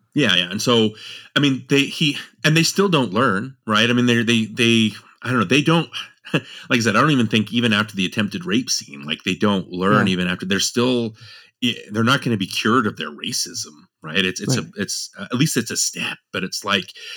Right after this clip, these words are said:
Speaker 1: somebody had to say something. He's the only <laughs> adult that's been around them, right? And the guy saying,
Speaker 2: Mm-hmm.
Speaker 1: "We didn't make it." It's like, yeah, but you could make it better. Like, you, you make it worse. You
Speaker 2: Yeah.
Speaker 1: didn't make it, but why do you have to make it worse?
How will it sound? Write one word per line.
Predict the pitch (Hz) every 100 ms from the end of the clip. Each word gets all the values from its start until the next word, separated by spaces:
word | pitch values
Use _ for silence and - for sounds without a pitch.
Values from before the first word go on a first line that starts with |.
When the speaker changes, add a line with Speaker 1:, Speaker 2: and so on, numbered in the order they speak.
| -
Speaker 1:
somebody | - 180 190 123
had | 135 123
to | 113
say | 110
something. | 107 113 104
He's | 92 127 123
the | 113
only | 110 123 127
<laughs> |
adult | 110 - 131 123 - _ _ _ _ -
that's | 110
been | 113 120
around | 104 98 139
them, | 98 82
right? | 87 95 104
And | 104 104
the | 117 107
guy | 117 123
saying, | 120 147 143
Speaker 2:
Mm-hmm. |
Speaker 1:
"We | 113
didn't | 131 107
make | 101 135 98
it." | 87
It's | 92
like, | 98 92
yeah, | 147 156
but | 101 101 -
you | 107 131 160
could | - 135
make | 151 -
it | 123
better. | 131 151 - - _ _ _
Like, | 107 101
you, | 139 139
you | 143
make | 160 165
it | 156 104
worse. | 143 - - - - _ _ -
You | 139
Speaker 2:
Yeah. | -
Speaker 1:
didn't | 123
make | 143 147
it, |
but | 107
why | 101 139
do | 147
you |
have | -
to |
make | 113 113 104
it | -
worse? | - - - -